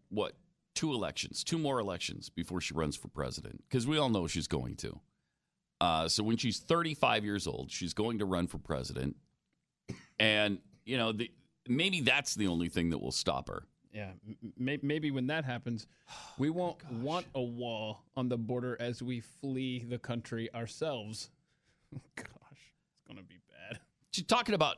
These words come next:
Speaker 1: uh, this lead cook that works
Speaker 2: Mm.
Speaker 1: at a restaurant that, you know, has been here illegally for who knows how long, and he got so scared
Speaker 2: Mm-hmm.
Speaker 1: because of Donald Trump's rhetoric.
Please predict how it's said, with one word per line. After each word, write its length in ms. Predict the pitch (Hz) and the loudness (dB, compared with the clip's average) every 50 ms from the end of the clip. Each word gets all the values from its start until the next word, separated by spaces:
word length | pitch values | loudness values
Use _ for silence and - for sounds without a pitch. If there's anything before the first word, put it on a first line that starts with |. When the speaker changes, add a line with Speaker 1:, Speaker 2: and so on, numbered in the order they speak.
| - - | 0 2
Speaker 1:
uh, 320 | 110 113 107 101 98 90 67 - | 4 4 6 4 2 0 0 0
this 300 | 120 131 135 123 - - - _ _ | 2 2 4 4 2 0 -2 _ _
lead 500 | 95 98 98 117 160 190 202 196 147 - | 0 2 2 4 2 2 0 -2 -4 -4
cook 480 | - - - 156 175 - 113 - - - - _ - | -6 -2 0 0 0 0 -2 -6 -10 -14 -16 _ -2
that 180 | - - - | -2 -2 -2
works 460 | 101 117 147 165 165 - - - - 170 | 0 0 0 0 0 0 0 2 2 2
Speaker 2:
Mm. 80 | 165 | 4
Speaker 1:
at 100 | 131 127 | 4 4
a 80 | 123 117 | 4 2
restaurant 720 | 110 107 135 175 190 - - - 113 92 78 67 65 78 - - | 2 2 2 4 4 2 2 2 2 2 2 2 0 -4 2 4
that, 200 | 104 95 87 - - - _ _ _ _ _ _ _ _ _ _ _ | 4 4 4 0 -6 -14 _ _ _ _ _ _ _ _ _ _ _
you 80 | - 120 | 4 6
know, 140 | 117 110 98 | 6 6 6
has 120 | 107 101 | 4 4
been 220 | 87 139 170 190 165 | 6 6 6 6 4
here 220 | 139 113 95 101 | 2 0 -2 -2
illegally 500 | - 123 127 123 135 156 156 139 120 113 | 0 0 2 2 2 2 2 0 0 0
for 180 | 98 - 117 107 | -2 -2 -2 -2
who 220 | 180 - 185 208 190 | 2 4 4 4 6
knows 200 | 156 131 117 - | 4 2 2 0
how 120 | 113 92 | 0 0
long, 280 | 107 110 127 147 139 - | 0 0 0 0 -2 -2
and 120 | - - 113 | -2 -2 -2
he 60 | 110 | -2
got 260 | 104 139 160 151 - | -2 -4 -6 -4 -4
so 220 | - - 147 143 143 | -4 -2 -2 -2 -2
scared 880 | 131 - - - - - - - 101 107 104 98 90 76 69 69 - - - 170 | -2 -2 -2 -2 -2 -4 -4 -2 -2 0 0 0 0 0 -2 -4 -8 -10 -12 -10
Speaker 2:
Mm-hmm. 240 | 156 147 147 156 165 165 - - _ _ _ | -8 -6 -6 -8 -10 -12 -16 -20 _ _ _
Speaker 1:
because 300 | - - - 95 92 90 | -12 -8 -6 -4 -2 -2
of 120 | 87 76 71 | -2 0 2
Donald 340 | 92 87 87 87 87 80 - | 2 2 2 0 0 -2 -2
Trump's 360 | - - 76 73 76 - - | 0 2 2 2 2 0 0
rhetoric. 540 | - 65 67 67 65 65 62 60 - - | 0 2 2 2 2 2 0 0 -2 -6